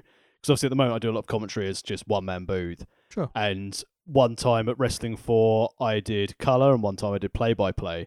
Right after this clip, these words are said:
Speaker 1: If I ever have to be the colour guy again, good grief, Larry Zbyszko is what I'm just going to study every single week before going up to those shows.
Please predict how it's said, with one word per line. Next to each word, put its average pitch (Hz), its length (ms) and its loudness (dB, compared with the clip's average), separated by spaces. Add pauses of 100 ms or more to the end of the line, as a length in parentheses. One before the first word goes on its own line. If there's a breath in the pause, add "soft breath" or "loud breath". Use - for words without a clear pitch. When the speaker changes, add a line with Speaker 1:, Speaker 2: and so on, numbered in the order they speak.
(380)
Speaker 1:
If 151 80 0
I 160 160 8
ever 156 140 4
have 147 140 4
to - 100 -10
be 123 240 4
the 117 100 -2
colour 123 300 4
guy 90 260 -2
again, 90 380 -8 (200)
good 165 220 6
grief, 104 320 -2
Larry 101 220 -2
Zbyszko 98 520 -6
is 92 140 -6
what 90 140 -2
I'm 92 80 -8
just - 120 -14
going 90 180 -10
to - 60 -14
study 92 440 -8 (760)
every 117 320 0
single 98 400 -2
week 95 340 -6
before 101 240 -4
going 95 220 -4
up - 140 -8
to - 100 -12
those 92 180 -8
shows. 87 380 -10